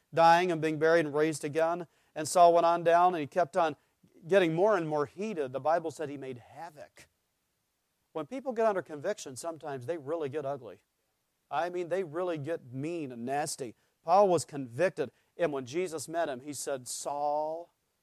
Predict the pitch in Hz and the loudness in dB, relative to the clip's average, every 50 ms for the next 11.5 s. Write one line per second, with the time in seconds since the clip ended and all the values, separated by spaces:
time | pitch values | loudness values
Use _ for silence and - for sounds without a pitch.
0 | _ _ _ _ - - 165 147 151 147 143 147 151 156 156 160 165 165 _ _ | _ _ _ _ -12 -10 -8 -6 -6 -6 -6 -6 -8 -8 -10 -12 -14 -18 _ _
1 | _ _ _ _ _ 127 - - - - 175 160 165 165 170 160 156 151 151 156 | _ _ _ _ _ -18 -18 -16 -6 -2 -2 -2 0 -2 -4 -6 -6 -2 -2 -2
2 | 160 160 - - 143 127 117 147 147 143 143 151 147 - _ _ _ _ _ _ | -2 -2 -4 -12 -20 -20 -14 -10 -10 -10 -10 -12 -16 -18 _ _ _ _ _ _
3 | _ - - - 190 208 220 202 160 135 147 139 135 143 160 180 175 143 120 - | _ -20 -16 -14 -12 -10 -8 -8 -8 -8 -10 -16 -16 -10 -8 -4 -4 -4 -4 -6
4 | _ _ _ _ _ _ _ - - 160 165 170 160 139 120 143 160 - 151 127 | _ _ _ _ _ _ _ -20 -20 -20 -18 -16 -16 -16 -16 -16 -16 -16 -16 -16
5 | - 151 131 120 107 117 127 117 151 _ - - - - - _ - _ _ _ | -18 -20 -20 -20 -20 -20 -20 -20 _ _ -20 -20 -20 -20 -20 _ -20 _ _ _
6 | _ _ _ _ _ _ _ _ _ _ _ _ _ 156 151 139 127 123 123 170 | _ _ _ _ _ _ _ _ _ _ _ _ _ -16 -14 -14 -14 -8 -6 -4
7 | 185 185 160 139 - - - - - 175 208 226 226 - _ - - 131 113 131 | -4 -4 -4 -8 -10 -12 -12 -6 -4 -4 -4 -4 -8 -12 _ -16 -14 -14 -14 -14
8 | 123 143 131 101 113 - - _ _ _ _ _ 262 269 - 202 214 247 226 196 | _ -10 -10 -10 -10 -12 -18 _ _ _ _ _ -16 -8 -2 -2 -2 -2 0 -2
9 | 156 139 113 104 135 143 156 165 165 147 165 160 - 180 165 165 151 143 147 156 | -2 -4 -4 -6 -6 -4 -2 -2 -2 -4 -6 -10 -10 -12 -12 -12 -8 -6 -6 -4
10 | 165 165 156 151 147 156 156 165 151 - 151 139 151 151 156 165 165 - _ _ | -4 -6 -8 -8 -6 -6 -6 -6 -6 -10 -14 -12 -10 -10 -8 -8 -12 -12 _ _
11 | _ _ _ _ _ - 180 160 135 | _ _ _ _ _ -4 -2 -2 -2